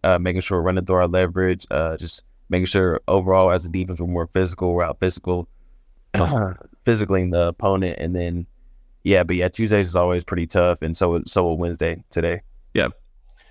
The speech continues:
Speaker 2: Now, you, you started the season as strong safety, Kobe, and I think it was after the Missouri game, correct me if I'm wrong, that you and B J Payne flipped spots, and now you're kind of that middle safety position, the jack safety.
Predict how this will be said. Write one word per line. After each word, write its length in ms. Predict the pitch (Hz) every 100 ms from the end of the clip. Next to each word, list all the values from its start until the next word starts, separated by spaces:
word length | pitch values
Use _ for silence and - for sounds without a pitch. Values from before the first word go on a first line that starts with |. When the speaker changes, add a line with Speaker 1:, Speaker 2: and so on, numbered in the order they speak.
| _ _
Speaker 2:
Now, 80 | 127
you, 280 | 117 131 180
you 120 | 147 151
started 380 | - 151 135
the 60 | 110
season 340 | - 113 101
as 100 | 98
strong 380 | 92 - 110 101
safety, 480 | - 92 87 104 90 _
Kobe, 360 | - 104 104 98
and 100 | 98
I 60 |
think 200 | - 135
it 60 | 135
was 180 | 110 -
after 300 | 107 - 107
the 80 |
Missouri 420 | 104 101 110 107 98
game, 280 | 98 92
correct 240 | 95 107 104
me 100 | 104
if 80 | 101
I'm 140 | 98
wrong, 340 | 101 98 92
that 100 | 92
you 240 | 87 113 113
and 160 | 98
B 160 | 104 107
J 280 | 98 104 92
Payne 440 | - 104 101 95
flipped 300 | - - 98
spots, 480 | - 110 104 104 -
and 100 | 101
now 160 | 101 101
you're 200 | 101 101
kind 180 | 107 104
of 60 |
that 180 | 98 98
middle 240 | 104 104
safety 400 | 98 107 104 -
position, 440 | 104 104 104 - 104
the 80 | 98
jack 340 | 107 101 98
safety. 540 | - 107 101 113 110